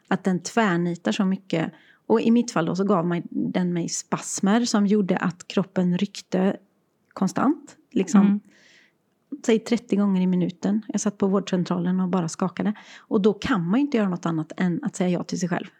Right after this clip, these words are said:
Speaker 1: För att det har gått så långt så att kroppen har tvärnitat, liksom.
Speaker 2: Mm.
Speaker 1: Och den är ju, det är ju absurt när det går så långt. Och då hade den säkert sagt till mig ett år fra-, innan.
Speaker 2: Det tror jag
Speaker 1: Fast
Speaker 2: också.
Speaker 1: jag hade ju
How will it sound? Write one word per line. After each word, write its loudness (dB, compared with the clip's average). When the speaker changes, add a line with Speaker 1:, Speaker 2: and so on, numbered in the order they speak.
Speaker 1:
För 0
att -2
det 0
har 2
gått -2
så 0
långt 0
så -2
att -2
kroppen 0
har 0
tvärnitat, -2
liksom. -8
Speaker 2:
Mm. 0
Speaker 1:
Och 0
den 4
är 2
ju, 2
det 0
är 6
ju 4
absurt 0
när 2
det -2
går -2
så 0
långt. -4
Och 2
då 6
hade 4
den 2
säkert -2
sagt -6
till 2
mig -2
ett -4
år 0
fra-, -4
innan. 4
Speaker 2:
Det 4
tror 4
jag 10
Speaker 1:
Fast 2
Speaker 2:
också. 6
Speaker 1:
jag 6
hade 0
ju 0